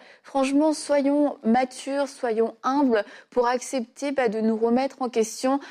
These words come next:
accepter de pouvoir recevoir ces, ces paroles, ces critiques. C'est quelqu'un qui nous aime assez pour pouvoir, euh, nous parler avec vérité,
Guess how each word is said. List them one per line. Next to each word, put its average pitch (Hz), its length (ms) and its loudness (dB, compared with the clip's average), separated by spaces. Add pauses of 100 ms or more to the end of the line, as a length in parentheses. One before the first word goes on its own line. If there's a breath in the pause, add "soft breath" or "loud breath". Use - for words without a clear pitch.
(180 loud breath)
accepter 240 560 0
de 240 100 2
pouvoir 233 420 -2
recevoir 247 720 0
ces, 220 420 -2 (180 loud breath)
ces - 220 0
paroles, 247 440 0
ces 269 160 -4
critiques. 240 440 -2
C'est 240 160 0
quelqu'un 254 320 0
qui 302 180 -4
nous 226 300 2
aime 269 160 0 (180)
assez 277 360 -4 (240 loud breath)
pour 233 140 0
pouvoir, 247 680 -2 (280 loud breath)
euh, 208 240 4
nous 226 160 4
parler 247 320 0
avec 269 260 0
vérité, 226 580 0